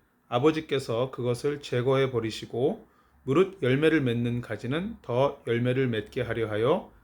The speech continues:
그것을 깨끗하게 하시느니라. 너희는 내가 일러 준 말로 이미 깨끗하여졌으니 내 안에 거하라. 나도 너희 안에 거하리라.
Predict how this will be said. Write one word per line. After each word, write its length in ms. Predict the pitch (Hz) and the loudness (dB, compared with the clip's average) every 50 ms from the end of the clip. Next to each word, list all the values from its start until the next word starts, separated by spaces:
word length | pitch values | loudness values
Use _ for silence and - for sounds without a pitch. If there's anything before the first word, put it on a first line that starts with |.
| _ _ | _ _
그것을 500 | - - 117 123 117 - 160 165 196 - | -12 -6 -4 -4 -4 -2 -4 -6 -4 -4
깨끗하게 640 | - 175 175 - - - - - 143 123 127 147 | -4 -4 -4 -4 -6 -6 -2 -2 -2 0 2 2
하시느니라. 840 | 156 151 156 156 - - 165 143 120 110 104 98 101 98 98 95 98 - _ _ _ _ - - _ _ _ _ _ _ | 2 0 -2 -6 -6 -6 -4 -4 -4 -4 -6 -6 -6 -6 -8 -8 -12 -16 _ _ _ _ -20 -20 _ _ _ _ _ _
너희는 560 | - 131 139 160 170 180 190 190 170 139 120 | 0 4 4 4 6 4 4 2 2 0 0
내가 240 | 120 127 131 156 156 | 2 2 4 4 4
일러 340 | 143 131 139 147 156 160 156 | 4 2 2 2 2 2 2
준 140 | 156 165 156 | 0 -2 0
말로 380 | 143 120 110 110 120 135 143 | 0 0 0 2 2 2 0
이미 360 | 139 120 117 123 139 151 151 | 0 0 0 0 -2 -2 -4
깨끗하여졌으니 1300 | - - 175 175 - 185 165 - - 147 143 143 139 123 110 104 - - 113 110 120 135 127 107 101 - _ _ _ _ _ _ _ | -6 -8 -8 -6 -6 -8 -6 -4 -2 0 0 0 0 -2 -6 -8 -8 -10 -6 -4 -2 -2 -2 -2 -4 -10 _ _ _ _ _ _ _
내 160 | - 127 131 | 0 2 4
안에 280 | 143 147 151 151 151 143 | 4 4 4 2 0 -2
거하라. 600 | 143 - 113 101 113 107 104 104 101 98 - - _ _ _ | -2 -6 -6 -6 -4 -4 -2 -2 -4 -4 -6 -10 _ _ _
나도 260 | - 113 117 123 139 | -6 -4 0 0 2
너희 280 | 123 120 117 120 127 127 | 2 4 4 4 4 2
안에 280 | 120 117 123 143 160 156 | 2 2 0 0 -2 -4
거하리라. 680 | - - 113 120 131 127 117 107 104 104 101 101 | -6 -6 -4 -2 -2 -2 -2 -2 -4 -4 -6 -8